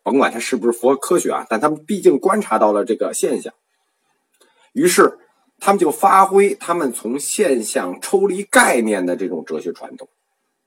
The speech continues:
我们说过啊，印度佛教思想家非常像希腊思想家，他们善于从现象里抽离概念。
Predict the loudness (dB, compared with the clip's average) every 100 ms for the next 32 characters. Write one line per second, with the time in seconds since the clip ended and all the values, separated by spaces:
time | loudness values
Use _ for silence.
0 | _ _ _ -6 -4 -2 0 0 0 -6
1 | -8 _ _ _ _ -2 0 0 -2 -4
2 | -4 -6 -6 -6 -8 -8 -8 -8 -12 -14
3 | -14 0 2 2 -2 -8 -10 -10 -10 -8
4 | -8 -8 -10 -12 -12 -14 -14 -20 -20 _
5 | _ _ -4 -2 0 2 2 2 -2 -6
6 | -6 -6 -6 -8 -10 -14 -10 -8 -6 -6
7 | -6 -8 -14